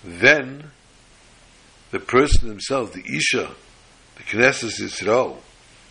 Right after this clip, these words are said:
wakens, wakes up and says, "I need to sanctify, I need to make myself holy," the outcome of that is the, the Zohar, is a masculine. Because the Zohar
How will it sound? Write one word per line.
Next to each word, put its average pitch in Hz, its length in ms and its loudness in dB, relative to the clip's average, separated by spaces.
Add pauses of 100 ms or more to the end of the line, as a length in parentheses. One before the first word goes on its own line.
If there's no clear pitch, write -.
(1300)
wakens, 120 560 0
wakes 123 320 4
up 123 220 4
and 104 140 -6
says, 117 300 0
"I 107 140 -2
need 117 260 -6
to 107 120 -2
sanctify, 110 680 -4
I 95 60 -4
need 110 220 -8
to 98 80 -12
make 113 220 -4
myself 107 400 -2
holy," 120 460 -2 (1300)
the 117 120 0
outcome 127 480 2
of 92 180 -6
that 135 320 0
is - 120 -14
the, 101 180 -4
the 101 320 -2
Zohar, 92 500 -2 (640)
is 95 160 -12
a 101 140 -2
masculine. 95 920 -6 (1600)
Because 98 300 -4
the 95 100 -4
Zohar 104 580 0